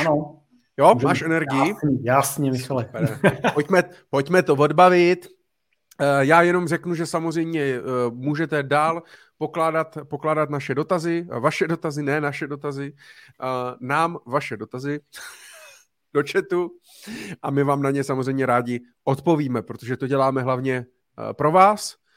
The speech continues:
Speaker 2: I když jsme si samozřejmě úplně původně, když jsme zakládali Money Talk Show, tak to mělo být o tom, že si budu povídat s Jirkou hlavně, protože se tak často nevidíme, takže to spíš bude pokec jako o nás dvou.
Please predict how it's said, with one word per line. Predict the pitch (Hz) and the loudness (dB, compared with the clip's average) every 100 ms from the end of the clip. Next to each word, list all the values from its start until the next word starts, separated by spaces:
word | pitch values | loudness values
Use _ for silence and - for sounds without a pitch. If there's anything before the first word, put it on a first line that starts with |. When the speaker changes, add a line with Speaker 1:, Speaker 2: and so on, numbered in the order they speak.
| _ - _ _ _ _ _ _ | _ -20 _ _ _ _ _ _
Speaker 2:
I | 160 | -6
když | 165 170 | -4 -4
jsme | 165 | -6
si | 147 139 | -8 -6
samozřejmě | 151 147 160 143 | -6 -4 -2 -4
úplně | 143 165 151 | 2 2 2
původně, | 147 147 147 151 156 147 165 135 | 0 0 0 2 2 2 0 -4
když | 135 - | -12 -10
jsme | 143 131 | -6 -4
zakládali | 127 - 135 135 139 | -4 -4 -2 0 0
Money | 135 135 | 0 -2
Talk | 135 135 - | -2 -4 -2
Show, | 143 | -2
tak | 139 123 | -2 -4
to | 135 | -4
mělo | 135 131 | -2 -2
být | 135 | -2
o | 123 | -4
tom, | 139 131 | -6 -8
že | 131 | -8
si | 143 | -8
budu | 127 127 | -8 -8
povídat | 127 120 135 120 | -6 -4 -2 -2
s | |
Jirkou | 117 110 131 131 | -4 -4 -6 -2
hlavně, | 135 135 139 143 - _ _ _ _ _ _ _ - | 0 2 0 -2 -10 _ _ _ _ _ _ _ -6
protože | 127 | -4
se | 123 | -2
tak | 117 | -4
často | - 131 135 | -4 -6 -4
nevidíme, | 113 120 120 139 139 143 | -4 -4 -4 0 2 0
takže | 131 113 | -4 -8
to | 117 | -10
spíš | 117 127 | -10 -12
bude | 117 123 | -4 -4
pokec | 117 110 131 117 120 | -4 -6 -6 -6 -8
jako | 110 113 | -6 -6
o | 110 | -4
nás | 117 117 | -2 -4
dvou. | 110 117 135 143 | -2 0 0 -2